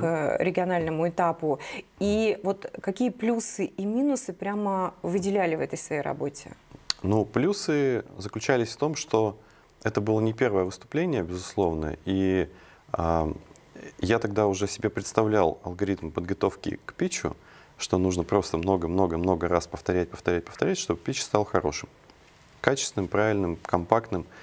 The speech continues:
Speaker 2: А, в этом плане я считаю, что мы достойно подготовились.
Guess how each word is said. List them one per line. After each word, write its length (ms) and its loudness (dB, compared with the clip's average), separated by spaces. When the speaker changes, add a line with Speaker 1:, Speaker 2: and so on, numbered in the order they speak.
Speaker 2:
А, 400 2
в 100 2
этом 200 0
плане 300 2
я 120 0
считаю, 260 -2
что 160 -8
мы 260 -4
достойно 440 -2
подготовились. 680 -6